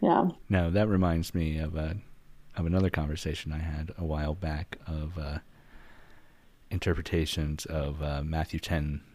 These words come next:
Speaker 2: thirty-four moving forward. You know, like, I, Jesus saying, uh, that I didn't come to bring peace, I came
Speaker 1: Mm-hmm.
Speaker 2: with a sword,
Speaker 1: Mm-hmm.
Speaker 2: uh,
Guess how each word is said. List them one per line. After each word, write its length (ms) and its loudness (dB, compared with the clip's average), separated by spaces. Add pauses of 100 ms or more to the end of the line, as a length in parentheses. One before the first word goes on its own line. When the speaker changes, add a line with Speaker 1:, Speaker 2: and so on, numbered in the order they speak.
Speaker 2:
thirty-four 680 0 (100)
moving 260 -2
forward. 380 -2 (100)
You 80 -8
know, 80 -4
like, 200 -6
I, 180 -6 (540)
Jesus 320 -4
saying, 440 2
uh, 200 -2 (840)
that 100 4
I 60 6
didn't 140 4
come 140 2
to 60 0
bring 160 2
peace, 360 0
I 40 -4
came 440 -2
Speaker 1:
Mm-hmm. 800 4
Speaker 2:
with 120 0
a 40 -2
sword, 600 4
Speaker 1:
Mm-hmm. 480 6
Speaker 2:
uh, 340 4